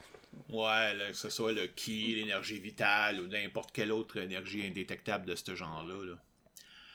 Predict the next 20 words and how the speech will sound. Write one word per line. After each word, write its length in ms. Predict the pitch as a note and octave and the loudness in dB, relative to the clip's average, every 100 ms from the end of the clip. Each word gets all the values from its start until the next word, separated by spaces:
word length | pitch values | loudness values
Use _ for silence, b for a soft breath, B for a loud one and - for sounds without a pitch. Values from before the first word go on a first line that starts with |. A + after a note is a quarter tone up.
| b | b
Heureusement, 420 | D3+ E3+ C#3+ E3 F#3 | 12 12 12 12 10
aujourd'hui, 380 | D3+ A#2+ E3 | 8 6 8
les 200 | D3+ A#2 | 8 8
opposants 480 | B2+ C#3 B2 A#2+ E3+ | 6 6 6 6 6
aux 60 | D3 | 4
crypto-monnaies 580 | - C3 C#3 A#2 A#2+ C3 | 0 2 4 4 4 2
sont 180 | A#2 | 2
bien 200 | G#2 C3 | 4 6
plus 140 | C#3 D3 | 6 6
nombreux 380 | B2+ A2+ C3+ C#3 | 6 6 4 4
qu'en 140 | G#2+ | 4
deux 120 | G#2+ | 4
mille 160 | G#2+ F#2+ | 2 2
dix-huit 380 | G2 A#2 C#3+ - | 2 6 4 4
et 120 | A2+ | 4
surtout 420 | - C3+ E3+ E3+ | 4 4 4 4
s'affichent 500 | - A2+ C#3+ C#3 C3 | 4 4 6 4 4
beaucoup 260 | A2 C3+ B2 | 0 0 2
plus 220 | C#3 B2+ | 2 4
ouvertement. 640 | G#2+ G#2+ - F2+ F2+ E2+ | 4 2 2 -2 -2 -6